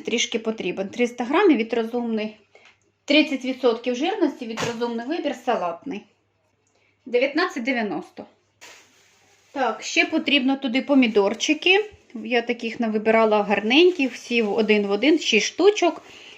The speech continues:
Вони мені заважили п'ятсот сорок вісім грамів. М, повна ціна їх вісімдесят дві гривні сімдесят дев'ять копійок.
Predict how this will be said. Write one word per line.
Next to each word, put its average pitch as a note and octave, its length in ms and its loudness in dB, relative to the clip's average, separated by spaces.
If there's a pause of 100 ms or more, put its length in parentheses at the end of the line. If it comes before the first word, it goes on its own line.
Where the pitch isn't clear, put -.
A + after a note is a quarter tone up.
(1400)
Вони C#4+ 260 2
мені C#4+ 220 4
заважили D#4 760 0 (1120)
п'ятсот C4+ 420 -2
сорок A3+ 260 -6
вісім B3+ 280 -2
грамів. F4+ 500 0 (840)
М, B3 380 -8
повна C4 300 2
ціна B3 360 -4
їх A3 320 -4
вісімдесят A3+ 600 -4
дві A3 160 -4
гривні G#3+ 500 -2 (340)
сімдесят G#3+ 480 -6
дев'ять G#3 280 0
копійок. G4 460 2